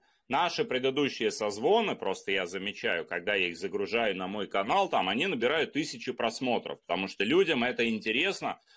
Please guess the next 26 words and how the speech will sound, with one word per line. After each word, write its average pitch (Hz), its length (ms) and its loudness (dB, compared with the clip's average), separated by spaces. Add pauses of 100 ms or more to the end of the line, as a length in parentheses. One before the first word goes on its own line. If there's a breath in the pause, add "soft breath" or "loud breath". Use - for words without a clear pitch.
(240 soft breath)
И, 104 480 2
ну, 98 180 -2
мало 123 260 2
того, 190 280 2
что 143 160 0
интересно, 120 520 0
а 92 40 2
люди 170 240 2
вообще 147 280 0
хотят 147 440 -4
понять, 139 360 0
что 151 140 2
происходит-то 127 880 0
с - 140 -2
их 147 140 2
деньгами. 123 640 0
То 82 60 -8
есть 82 140 -6
вот 113 160 0
они 135 280 0 (200 loud breath)
на 110 80 -10
протяжении 120 560 -2
многих 120 460 -2
лет 123 240 0
получали 104 520 0
там 78 240 -6